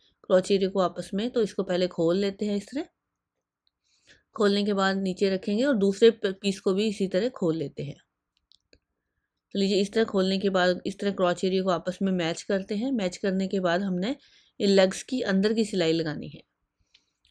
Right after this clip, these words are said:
ये सिलाई हम लगाएंगे। अब ये एक चीज़ का ध्यान रखिएगा कि ये स्टिचिंग वाला कपड़ा है, आपने इसको बिल्कुल खींचना नहीं है, ढीले हाथों से सिलना है। जो भी कम ज़्यादा होगा वो नीचे की तरफ हो जाएगा,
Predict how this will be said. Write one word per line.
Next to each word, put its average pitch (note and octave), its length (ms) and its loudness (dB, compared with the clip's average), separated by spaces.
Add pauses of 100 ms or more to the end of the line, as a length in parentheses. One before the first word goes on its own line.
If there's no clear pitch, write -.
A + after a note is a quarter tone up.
ये G#3 180 6
सिलाई G3+ 300 2
हम F#3+ 160 2
लगाएंगे। F3 340 -2
अब A3+ 160 -2
ये B3+ 120 4
एक A#3+ 80 -2
चीज़ A#3 180 -2
का A#3+ 120 2
ध्यान G3 260 -4
रखिएगा F3+ 420 -4
कि A#3+ 240 -6
ये G#3+ 140 0
स्टिचिंग G#3+ 420 -2
वाला G#3 180 0
कपड़ा F#3 280 -4
है, F3+ 200 -6 (400)
आपने G3 320 0
इसको G#3 220 -2
बिल्कुल G3+ 280 0
खींचना G#3 440 -2
नहीं G3+ 280 -2
है, G#3+ 140 -4
ढीले F#3 300 0
हाथों F#3 300 -4
से G#3 120 -2
सिलना F3+ 280 -2
है। G3+ 180 -4
जो F3+ 200 0
भी A3+ 120 -2
कम F#3 240 -2
ज़्यादा F#3 260 -2
होगा F3+ 240 -2
वो F3+ 140 -2
नीचे F3 260 -4
की G3 80 -2
तरफ F#3+ 260 -6
हो F3 120 -2
जाएगा, E3+ 380 -2